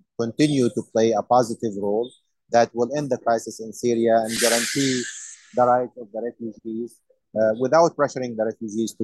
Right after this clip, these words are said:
go back, uh, to Syria, uh, because of political gains. We are seeing some of the worrisome signs that this is happening,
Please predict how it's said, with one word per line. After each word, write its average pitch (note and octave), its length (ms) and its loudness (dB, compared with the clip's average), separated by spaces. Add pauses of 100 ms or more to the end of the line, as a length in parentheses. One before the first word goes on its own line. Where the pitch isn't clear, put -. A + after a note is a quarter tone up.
go A2 80 6
back, G2+ 300 6 (480)
uh, G2+ 60 4
to A2+ 120 -2
Syria, G2+ 480 2 (480)
uh, G2+ 240 2
because A2 380 0
of G#2+ 120 -8
political A2 480 -2 (100)
gains. F2+ 360 -6 (280)
We A2 100 0
are A2 140 -2 (100)
seeing C3+ 220 2 (120)
some C3 140 2
of A2+ 180 -2 (500)
the B2 120 4
worrisome D3 480 0
signs G#2+ 460 -6
that G#2 160 0
this G#2+ 140 -12
is G2+ 140 -8 (100)
happening, F#2+ 460 -2